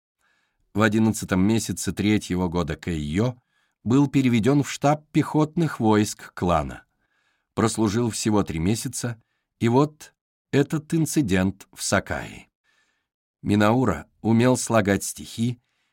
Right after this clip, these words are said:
и владел искусством каллиграфии. Увидев перед собой письменные принадлежности, он сказал: «Сейчас получится что-нибудь грустное». И написал семисложное стихотворение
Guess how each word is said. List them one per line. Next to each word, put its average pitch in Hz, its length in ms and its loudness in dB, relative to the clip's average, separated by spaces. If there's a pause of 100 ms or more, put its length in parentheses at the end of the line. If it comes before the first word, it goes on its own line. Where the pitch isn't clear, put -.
и 143 120 2
владел 143 460 2
искусством 110 720 -2
каллиграфии. 78 920 -4 (640)
Увидев 104 440 0
перед 95 240 0
собой 98 460 0
письменные 87 680 -2
принадлежности, 107 960 -4 (240)
он 107 160 2
сказал: 69 520 -6 (920)
«Сейчас 123 460 -4
получится 101 640 -4
что-нибудь 87 500 -4
грустное». 80 680 -8 (800)
И 123 80 2
написал 151 480 0
семисложное 135 800 0
стихотворение 131 1000 0